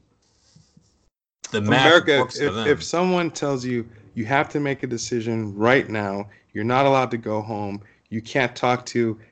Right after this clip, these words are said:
Speaker 2: any of your family members to talk it through, chances are it's a bad choice. So Trust me, that's a red flag.
Speaker 1: Yeah. So, yeah, I can belabor this point, but it is twelve oh two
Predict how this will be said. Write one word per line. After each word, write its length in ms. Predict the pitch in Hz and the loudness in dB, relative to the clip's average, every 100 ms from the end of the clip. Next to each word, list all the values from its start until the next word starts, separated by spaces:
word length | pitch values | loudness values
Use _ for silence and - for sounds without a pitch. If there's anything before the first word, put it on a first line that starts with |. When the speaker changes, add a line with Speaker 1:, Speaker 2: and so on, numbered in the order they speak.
| - | -6
Speaker 2:
any 140 | 123 | -2
of 80 | 127 | 0
your 100 | 123 | -2
family 340 | - 127 120 | 0 0 0
members 360 | 110 107 104 101 | 0 -2 -2 -4
to 60 | - | -4
talk 280 | - 110 104 | 0 0 -2
it 160 | 101 - | -6 -4
through, 320 | 104 107 110 - _ _ _ _ _ _ | -2 -2 -4 -12 _ _ _ _ _ _
chances 420 | - 143 - 120 | 0 0 0 -2
are 200 | 127 113 | 0 2
it's 160 | 101 - | 0 -6
a 60 | 85 _ - | -14 _ -6
bad 360 | 101 98 98 | -2 -2 -4
choice. 360 | - 90 76 69 | -6 -10 -10 -10
So 400 | - 82 80 85 _ _ _ _ - | -8 -8 -8 -12 _ _ _ _ -4
Trust 380 | - 120 - 92 | 2 2 2 -8
me, 240 | 85 - _ _ _ _ - - _ _ _ _ | -10 -14 _ _ _ _ -20 -20 _ _ _ _
that's 280 | 113 110 - | 0 0 0
a 60 | |
red 180 | 95 98 | 0 0
flag. 540 | - - 82 - - - _ - - _ _ _ _ _ _ | -2 -8 -8 -8 -18 -20 _ -20 -20 _ _ _ _ _ _
Speaker 1:
Yeah. 240 | - 87 82 82 _ _ - - - _ | -20 -20 -20 -20 _ _ -20 -20 -20 _
So, 260 | - 98 95 | -6 -2 0
yeah, 240 | 104 92 | 2 2
I 60 | 104 | 2
can 180 | 113 101 | 0 -4
belabor 360 | 104 104 104 | 0 2 2
this 160 | 98 95 | -2 -8
point, 420 | - 104 98 90 - | -4 -2 -2 -4 -4
but 300 | 92 90 - | -2 -2 -4
it 220 | 92 98 | -4 -2
is 240 | 92 92 | -2 -4
twelve 280 | - 101 92 | -4 -2 0
oh 140 | 95 95 | 0 -2
two 520 | - 101 92 87 | -4 -2 0 -2